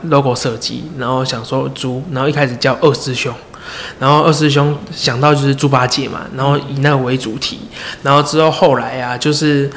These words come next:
<laughs> 我把这个 logo 我要印名片，然后我找到秋哥，然后请他帮我印名片，然后因为我听他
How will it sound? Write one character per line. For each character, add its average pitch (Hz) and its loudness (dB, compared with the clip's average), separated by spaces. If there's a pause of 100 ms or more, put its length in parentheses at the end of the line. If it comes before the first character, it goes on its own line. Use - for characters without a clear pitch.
(440)
<laughs> - -2
我 175 8
把 147 4
这 151 -2
个 160 4
logo 156 2
我 135 2
要 147 4
印 190 4
名 135 2
片， 113 2 (320)
然 139 4
后 151 6
我 165 8
找 120 2
到 131 6
秋 135 4 (100)
哥， 123 0 (600)
然 143 4
后 160 4
请 127 0
他 135 6
帮 151 4
我 127 2
印 147 2
名 120 -2
片， 113 0 (160)
然 147 2
后 165 6
因 175 4
为 156 4
我 120 2
听 139 -2
他 143 2